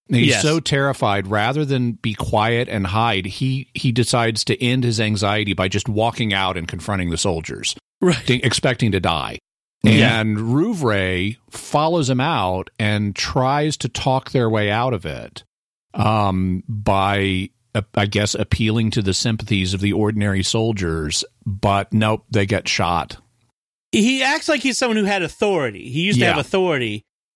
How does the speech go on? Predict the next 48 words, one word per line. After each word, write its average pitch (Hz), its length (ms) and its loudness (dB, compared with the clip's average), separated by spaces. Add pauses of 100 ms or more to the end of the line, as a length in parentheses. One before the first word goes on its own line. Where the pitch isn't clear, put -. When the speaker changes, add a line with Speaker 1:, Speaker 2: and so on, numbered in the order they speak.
Speaker 2:
and 185 200 0
he, 170 280 0
and 190 100 2
he, 202 140 -2
and 214 100 0
they, 226 140 0
they 220 140 0
begin 226 360 0
to 247 260 -2 (220)
follow 233 380 0
his 170 120 0
orders 180 420 -2
at 143 100 -6
first, 131 380 -4 (440)
but 226 240 0
then 247 240 0
he 233 300 0
insults 277 420 -2
them 247 140 0
by 202 140 0
<laughs> - 0 -
calling 240 520 -2
them 202 160 0
peasants. 170 680 -4
Speaker 1:
Yeah. 98 180 4
Speaker 2:
So 98 80 4
they 95 120 2
kill 233 260 2
them 156 180 0
in 156 80 0
Dargenson. 131 640 -4 (260)
Speaker 1:
Yeah. - 280 0 (920)
And, 110 480 2
and 123 160 2
then 120 120 2
they 117 160 0
take 123 260 0
the 110 100 0
captive's 143 600 -2
companion, 98 800 0
and 104 280 -2
they're 101 140 2
about 156 500 -2
to 131 120 0
shoot 120 360 0
them 117 320 0
too. 117 380 0
So 98 240 0